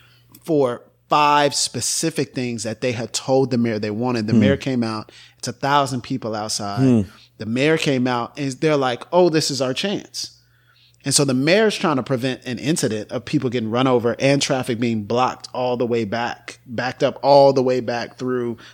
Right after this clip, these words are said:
Speaker 1: the bridge. And they negotiate. It's, it's on video. They negotiate live right there. And
Speaker 2: Wow.
Speaker 1: it's over these specific demands. And you're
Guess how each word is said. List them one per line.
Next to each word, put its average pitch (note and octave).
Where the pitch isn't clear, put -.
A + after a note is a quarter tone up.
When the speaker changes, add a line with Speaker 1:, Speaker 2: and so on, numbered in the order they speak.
Speaker 1:
the C3+
bridge. A#2+
And C3+
they C#3
negotiate. C3+
It's, C#3+
it's C3
on C#3+
video. F3
They B2
negotiate C3+
live A2
right A#2+
there. -
And D3
Speaker 2:
Wow. D3
Speaker 1:
it's E3
over E3+
these E3+
specific E3+
demands. D#3+
And F#3+
you're G#3